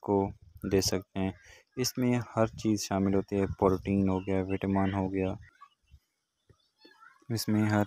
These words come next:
चीज़ शामिल होती है, विटामिन, प्रोटीन, इसका आप इस्तेमाल सकते हैं। इसको इस्तेमाल करना पहले मैं आपको बता चुका हूँ, फिर मैं आपको repeat कर रहा हूँ कि इसको बारीक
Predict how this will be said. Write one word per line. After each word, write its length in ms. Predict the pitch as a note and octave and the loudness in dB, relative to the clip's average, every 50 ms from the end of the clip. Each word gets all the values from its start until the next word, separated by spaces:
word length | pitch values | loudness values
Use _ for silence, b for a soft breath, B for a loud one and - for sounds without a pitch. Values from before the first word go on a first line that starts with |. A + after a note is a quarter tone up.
| - - | 0 -2
चीज़ 380 | - A2 G#2+ G#2+ G#2+ A2 A2 - - - - - _ b b b b b b b _ | 0 2 4 4 2 2 -2 -6 -16 -20 -20 -20 _ b b b b b b b _
शामिल 420 | - - - A2 G#2 G#2 G#2+ G2+ G2+ | -10 -2 2 4 4 6 6 4 4
होती 280 | G2+ G2 - - - | 2 2 0 -2 -2
है, 220 | G2+ G2+ G2 G2 G2 G2+ _ _ _ _ _ _ - | 0 2 2 2 0 -2 _ _ _ _ _ _ -2
विटामिन, 600 | A2+ G#2 - A2 G2+ G2+ G2+ G2 G2 G2 G2 G2+ - - | -2 -2 0 2 2 2 4 4 2 2 0 -2 -4 -2
प्रोटीन, 540 | G2+ G2+ G2 F#2+ - G#2 G2+ G2+ G2+ G2+ G#2 _ _ B B B B B B B B B - | 0 0 0 0 2 2 2 2 2 2 -2 _ _ B B B B B B B B B -2
इसका 360 | G#2+ G2+ - - - G2+ G2 | 0 0 0 0 2 2 2
आप 140 | G2 G2 - | 2 2 0
इस्तेमाल 400 | F#2+ - - G2+ G2 G2 F#2+ G2 | -6 -6 -2 0 2 2 2 2
सकते 320 | - - - G2+ - - G2+ | 0 -6 -14 -14 -8 -4 -2
हैं। 80 | G2+ | -2
इसको 200 | G2+ - - A2+ | -2 -4 -4 -6
इस्तेमाल 400 | G#2+ - - - G2+ G#2 G#2+ A2 | -6 -4 -4 -2 0 2 2 2
करना 360 | A2 - A2 A2 A2+ A#2+ C3 B2 b b b b b b b b _ - | 0 -2 -4 -2 -2 -2 -2 -4 b b b b b b b b _ 0
पहले 180 | A2 A2 A2+ A2+ | 2 2 4 4
मैं 120 | A2 G#2+ | 4 4
आपको 260 | G#2 G#2 - - - G#2+ | 2 2 0 -4 -6 -6
बता 260 | G2+ - - G#2+ G#2+ | -6 -2 0 0 0
चुका 280 | - - - - - A#2 | 0 -2 -8 -6 -4 -6
हूँ, 80 | A2+ | -6
फिर 220 | G#2+ - - A2 G#2+ | -6 -4 -4 -4 -2
मैं 220 | G#2+ G#2 G2+ G2+ | 0 2 2 2
आपको 420 | G2 G2 F#2+ B4+ - G#2 G2 G2 G2+ | 2 0 0 0 2 2 4 2 2
repeat 300 | G2+ - - G#2 G2+ - | 0 0 -2 -2 -2 0
कर 200 | - G2+ G2+ G#2 | 0 0 2 2
रहा 120 | G#2 G#2 | 2 2
हूँ 80 | G#2+ A2 | 2 0
कि 180 | - - G2 | -2 -4 -4
इसको 380 | G2 - _ - G#2+ G2+ G2+ G#2 - B B B B B B B B _ - - | -4 -4 _ -4 -2 -2 -2 -2 -4 B B B B B B B B _ -10 -4
बारीक 320 | G#2 G2+ A2+ A#2 A#2 - | 0 2 4 4 2 2